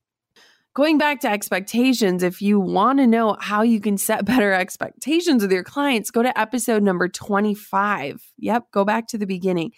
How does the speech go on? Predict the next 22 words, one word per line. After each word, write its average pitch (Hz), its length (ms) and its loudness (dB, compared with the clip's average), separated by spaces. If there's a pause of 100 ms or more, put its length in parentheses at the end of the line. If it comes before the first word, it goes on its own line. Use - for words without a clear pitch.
(400)
because 226 300 0
in 247 240 2
that 262 260 2
episode, 208 460 0
I 180 120 0
share 196 440 -2
all 226 320 4
the 240 100 -2
different 220 300 0
ways 190 280 0
that 185 100 -4
you 170 100 -10
can 185 160 -2
do 190 160 -4
that 175 240 0
in 190 320 -4
every 202 380 0
step 185 320 -2
of 180 140 -10
the 170 100 -2
process. 214 760 -2
And 196 260 2